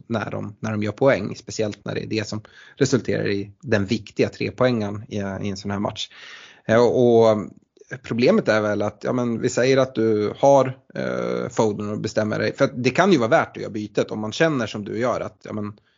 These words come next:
eh, det så kallade sidledsbyte och byta City-gubbe, det behöver inte vara fel. Problemet är ju vart man ska gå. Ja, men från Foden då ska du gå till en annan City-mittfältare.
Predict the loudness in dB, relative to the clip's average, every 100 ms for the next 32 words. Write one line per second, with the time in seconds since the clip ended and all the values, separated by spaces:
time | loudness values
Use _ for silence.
0 | _ _ -18 -14 -12 -10 -10 -10 -12 -14
1 | -16 _ _ _ _ _ -8 -4 -2 -4
2 | 0 2 2 0 0 -2 -2 -8 -10 -10
3 | -8 -8 -4 -4 -4 -2 -2 0 -4 -6
4 | 0 0 0 -4 0 0 0 -4 -10 -8
5 | -8 -8 -10 _ -8 0 2 2 0 -2
6 | -2 -4 -6 -6 -4 2 2 2 -2 -14
7 | -18 -2 2 2 0 -6 _ _ -2 0
8 | 2 2 2 -2 -4 -6 -4 -4 -2 -2
9 | -2 -2 -2 0 0 0 -2 -6 -12 -6
10 | -6 -6 -6 -4 -4